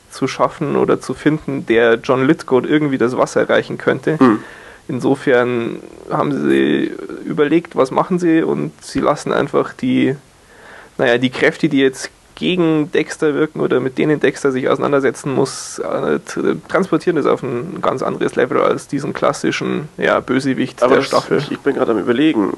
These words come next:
Speaker 2: ähm, in, in der zweiten Staffel gab's doch auch so einen, äh, Oberfiesling, oder nicht?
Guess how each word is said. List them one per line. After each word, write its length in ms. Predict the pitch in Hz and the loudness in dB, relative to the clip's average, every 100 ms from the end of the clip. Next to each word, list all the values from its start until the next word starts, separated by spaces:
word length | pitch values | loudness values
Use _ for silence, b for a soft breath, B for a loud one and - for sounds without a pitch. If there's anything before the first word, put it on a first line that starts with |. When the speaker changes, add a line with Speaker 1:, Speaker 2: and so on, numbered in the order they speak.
| - | 0
Speaker 2:
ähm, 420 | 101 98 92 - - - - - | 2 2 -2 -4 -6 -8 -8 -4
in, 120 | 123 | -2
in 200 | - 120 | 0 2
der 180 | 113 - | 2 2
zweiten 380 | - 90 - 151 | 2 2 2 -2
Staffel 340 | - 170 165 | -2 -2 0
gab's 280 | 170 165 - | 0 0 0
doch 280 | 170 160 - - - | 0 0 -6 -18 -2
auch 380 | 127 113 - - | 4 4 2 -4
so 240 | - 65 | -2 0
einen, 320 | 62 - - - - - - - 339 | -2 -4 -8 -14 -20 -20 -20 -6 2
äh, 20 | 95 85 - - | 4 4 2 0
Oberfiesling, 1120 | 110 90 76 98 - - - 113 - - - | 2 4 4 2 -4 -16 -8 -6 -2 0 0
oder 240 | - - | 0 0
nicht? 260 | 50 - | 0 -6